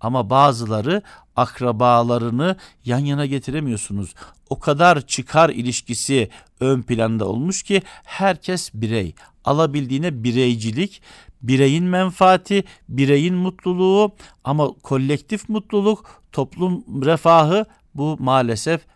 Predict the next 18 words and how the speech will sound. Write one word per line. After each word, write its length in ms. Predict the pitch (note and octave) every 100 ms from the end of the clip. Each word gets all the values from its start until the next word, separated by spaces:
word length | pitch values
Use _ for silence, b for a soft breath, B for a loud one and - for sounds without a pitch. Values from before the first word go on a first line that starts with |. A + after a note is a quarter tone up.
| _ A2
özellikle 580 | G#2+ A2+ B2 - G2
batılı 400 | G2+ G2+ G#2+ B2+
dünyada 640 | G#2 G2 F#2 F#2 F#2+ C#3 C#3+ b b
ikinci 400 | - - B2 A#2
plana 320 | A2 G#2+ G#2 -
atılmış. 480 | - F#2+ E2 - - B B -
En 200 | F#3 F#3+
üst 260 | D#3+ - -
düzeyde 500 | C3 C3+ C3 F#3 C3+
bireylerin 500 | B2+ B2+ B2 C3 C#3
mutluluğu, 800 | A#2 G#2 - G2+ F#2+ G#2+ E3+ F#3+ b b -
individualizm 1040 | C3 C3+ B2 C3 B2 B2 A#2+ C3+ A2+ A2 G2
dediğimiz 520 | F#2+ G2+ A2 F3+ - B B C3
bireyselcilik 880 | B2+ A#2 - A2 F#2+ G#2+ D3+ - b b
hep 260 | - C3+ - _ -
ön 220 | C3+ A#2
plana 500 | G#2+ G#2+ F#2+ F2+ - _
çıkmış. 480 | - G#2 F#2 F#2+